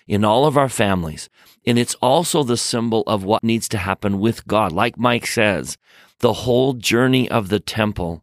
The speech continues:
is to change my behavior so that I can embrace God and be embraced by God.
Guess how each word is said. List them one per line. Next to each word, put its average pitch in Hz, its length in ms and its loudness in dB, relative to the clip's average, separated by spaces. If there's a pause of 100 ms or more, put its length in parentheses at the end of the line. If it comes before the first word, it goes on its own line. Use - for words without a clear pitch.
is 113 180 0
to 113 140 2
change 147 600 2
my 123 240 2
behavior 98 960 -2 (520)
so 117 200 -2
that 101 220 0
I 117 180 0
can 107 420 -2
embrace 92 720 -2
God 82 480 -6
and 95 260 0
be 113 240 4
embraced 90 680 -2
by 85 260 -6
God. - 440 -16